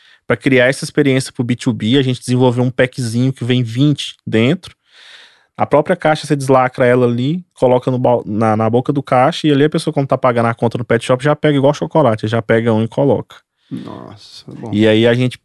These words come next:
Speaker 1: começou a gerar muito mais marketing pro B two B também, e aí começou a fazer a venda do B two B. Então a gente hoje tá atacando o B two C online,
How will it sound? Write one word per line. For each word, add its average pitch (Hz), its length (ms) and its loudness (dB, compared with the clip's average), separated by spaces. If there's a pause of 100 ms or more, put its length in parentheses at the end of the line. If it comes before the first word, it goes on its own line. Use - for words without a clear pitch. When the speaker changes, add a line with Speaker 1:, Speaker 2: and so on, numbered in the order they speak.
(100)
Speaker 1:
começou 117 320 0
a 120 60 4
gerar 113 420 2 (240)
muito 117 500 -2
mais 107 460 0 (140)
marketing 104 640 -2
pro 104 160 -4
B 101 100 -2
two - 180 -4
B 104 200 0
também, 110 540 0
e 175 40 0
aí 170 120 0
começou 170 380 0
a 156 40 0
fazer 160 240 2
a 160 80 4
venda 143 180 0
do 143 140 0
B 143 100 0
two 156 160 -4
B. 135 300 2 (580)
Então 104 240 -2
a 110 60 2
gente 123 240 -2
hoje 120 100 -4
tá 117 120 0
atacando 117 400 0
o - 20 0
B 120 160 0
two 139 140 -4
C - 220 -6
online, 120 520 0